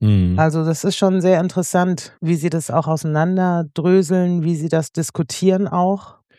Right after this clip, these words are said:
Speaker 1: Ja, und tatsächlich auch eine Welt beleuchten, die mir ehrlicherweise total fremd ist, nämlich TikTok.
Speaker 2: Mhm.
Speaker 1: Ja, dass es da zehntausende Memes zu Jeffrey Epstein gibt.
Speaker 2: Ja, sehr interessant. War mir auch nicht bekannt, aber weil ich mich eben auch in der TikTok-Welt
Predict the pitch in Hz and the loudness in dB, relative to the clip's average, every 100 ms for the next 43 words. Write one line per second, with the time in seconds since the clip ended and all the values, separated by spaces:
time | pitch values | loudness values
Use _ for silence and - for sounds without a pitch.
0 | _ _ _ _ - 113 110 110 104 117 | _ _ _ _ 0 2 2 2 2 0
1 | 113 113 - - 113 117 113 104 117 - | 0 0 -2 -4 -2 -2 2 2 0 -2
2 | - 101 104 110 - 113 107 101 101 107 | -2 0 2 0 -2 -2 0 0 2 2
3 | 127 123 107 - 110 110 123 127 110 107 | 2 0 -2 -2 -2 -2 -2 -2 0 2
4 | 107 107 104 101 - - 107 107 101 95 | 2 2 2 0 -4 -4 -2 0 0 -2
5 | 104 120 - 98 - 110 98 98 92 - | 0 0 0 0 0 2 0 0 -2 -4
6 | 107 - - 123 - 87 - _ _ _ | -8 -6 -4 -4 -4 -10 -10 _ _ _
7 | 180 170 185 120 135 - - 107 95 98 | 2 2 4 2 0 -6 -4 -2 0 0
8 | 107 92 - 127 143 - 110 104 101 95 | 0 0 2 2 2 0 0 2 0 0
9 | 92 95 113 147 170 - - - - - | 0 2 2 2 0 -2 -6 -8 -18 -8
10 | 107 95 107 - 104 104 - - 107 110 | -4 0 0 2 0 0 -2 -4 -6 -6
11 | 110 - _ _ _ - 180 123 131 - | -12 -18 _ _ _ 0 2 2 -2 -6
12 | 156 175 180 - 147 - 156 233 359 - | 0 0 0 -2 -4 0 2 0 -2 -12
13 | - _ 117 143 151 175 127 156 190 - | -20 _ -10 -2 0 2 0 0 -2 -4
14 | - 180 190 151 151 156 156 156 - 151 | -2 0 0 0 2 2 0 -2 -2 -2
15 | 143 143 - 143 131 - - 147 - 131 | -2 -4 -2 -2 -2 -6 -4 -4 2 2
16 | 127 | 0